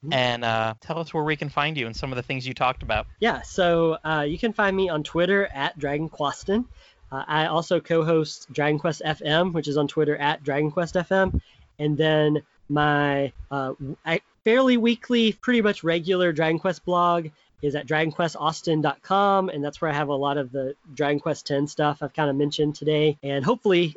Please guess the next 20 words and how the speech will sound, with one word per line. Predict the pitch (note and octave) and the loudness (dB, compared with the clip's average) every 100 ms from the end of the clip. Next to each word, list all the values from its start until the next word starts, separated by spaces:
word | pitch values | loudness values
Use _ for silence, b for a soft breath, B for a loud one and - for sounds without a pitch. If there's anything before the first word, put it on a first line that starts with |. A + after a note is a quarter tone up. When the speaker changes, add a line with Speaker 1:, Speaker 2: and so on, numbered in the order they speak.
| - | -4
Speaker 1:
even | D#3+ D#3 D3 | 0 2 2
more | D#3+ G3+ | 4 2
stuff. | - C3 B2+ - - | -2 -6 -6 -10 -10
Uh, | C#3 C3 | -6 -6
when | - C#3+ | -4 -2
this | C#3+ | -2
episode | E3 C#3 D3+ B2+ | -4 -2 -2 -2
goes | C#3 B2+ | -2 -2
up, | C3 C3+ | -4 -2
I'll | |
have | C3 C#3+ | -4 -4
some | C#3 | -6
more | C3 C#3 | -4 -4
stuff | - C3 - | -6 -8 -6
up | B2+ | -6
there | C3 A#2+ | -2 -4
as | A#2+ | -2
well. | C#3 D#3+ D#3+ D3+ - | 2 4 4 2 0
And | C#3+ C3 | -2 2
then, | D3 C#3+ C#3+ C#3+ | 2 4 4 2